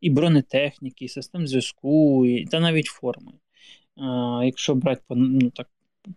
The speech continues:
по, по-нормальному. З точки, чи якщо питання про Скайтон, ну, ми їх купували.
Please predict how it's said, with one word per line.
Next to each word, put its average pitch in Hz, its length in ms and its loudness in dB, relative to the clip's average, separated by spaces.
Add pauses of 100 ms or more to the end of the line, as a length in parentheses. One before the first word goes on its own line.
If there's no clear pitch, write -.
(200)
по, 165 120 -6
по-нормальному. 127 960 0 (480)
З - 100 -20
точки, 175 960 -2
чи - 160 -6
якщо 156 360 -2
питання 170 420 -2
про 156 120 -10
Скайтон, 208 600 -2
ну, 196 320 2
ми 175 180 0
їх 220 140 -4
купували. 151 680 -2